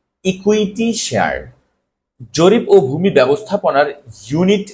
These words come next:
কোনটি? আমরা জানি মৌজা বলা হয়। ভূমি বা জরিপ ব্যবস্থাপনার ইউনিটকে কি বলা হয়? মৌজা। মুক্ত বাজার অর্থনীতির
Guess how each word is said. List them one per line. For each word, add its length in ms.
কোনটি? 420
আমরা 240
জানি 180
মৌজা 500
বলা 220
হয়। 200
ভূমি 240
বা 140
জরিপ 360
ব্যবস্থাপনার 720
ইউনিটকে 360
কি 100
বলা 160
হয়? 120
মৌজা। 500
মুক্ত 320
বাজার 380
অর্থনীতির 680